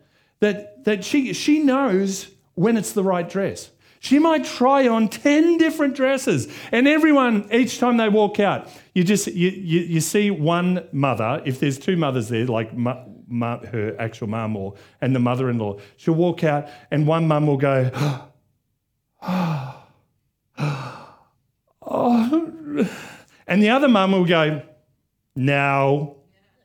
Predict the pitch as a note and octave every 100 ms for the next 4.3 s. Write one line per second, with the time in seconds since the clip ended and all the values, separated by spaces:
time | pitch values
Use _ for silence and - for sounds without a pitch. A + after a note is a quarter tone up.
0 | _ _ _ _ _ _ _ _ - E3
1 | E3 D#3+ D#3+ D#3 D#3 D#3 D#3+ - - F#3+
2 | E3 D#3 - - - A#2 A#2+ - - A2+
3 | A2 G#2 G#2 F#2 - F#2+ - - - F#3+
4 | G3 - G#3